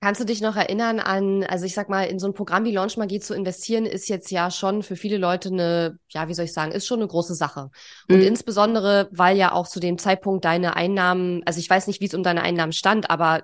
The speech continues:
Speaker 1: äh, du hattest ja, der Grund, warum du angefangen hast, dich zu, über Online-Business zu informieren, war ja der Lockdown und dass du halt in deinem Künstler, in deiner Künstleragentur wahrscheinlich nicht mehr so viele Aufträge bekommen hast,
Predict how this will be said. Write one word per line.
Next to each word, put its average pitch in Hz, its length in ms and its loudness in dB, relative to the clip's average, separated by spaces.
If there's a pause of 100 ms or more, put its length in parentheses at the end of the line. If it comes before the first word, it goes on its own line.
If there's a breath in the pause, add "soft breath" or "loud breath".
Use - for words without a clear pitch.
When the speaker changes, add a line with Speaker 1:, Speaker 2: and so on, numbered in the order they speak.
Speaker 1:
äh, - 200 -12
du 175 180 -4
hattest 190 300 0
ja, 180 260 4 (120)
der 170 200 -4
Grund, 247 260 4
warum 190 240 2
du 180 80 0
angefangen 185 460 0
hast, 180 160 -4
dich 175 160 -6
zu, - 100 -14
über 170 200 0
Online-Business 185 480 0
zu - 80 -4
informieren, 175 440 -2
war 175 220 6
ja 175 360 2 (100)
der 170 100 2
Lockdown 170 500 2
und 165 160 -6
dass 170 160 -2
du 175 120 -6
halt 165 200 -2
in 160 100 -8
deinem 160 320 -2
Künstler, 165 520 -4
in 165 40 -6
deiner 160 200 -8
Künstleragentur 165 680 -6 (640 soft breath)
wahrscheinlich 196 420 0
nicht 208 180 -2
mehr 196 120 0
so 180 80 -6
viele 190 180 -2
Aufträge 196 400 0
bekommen 185 320 2
hast, 185 240 -2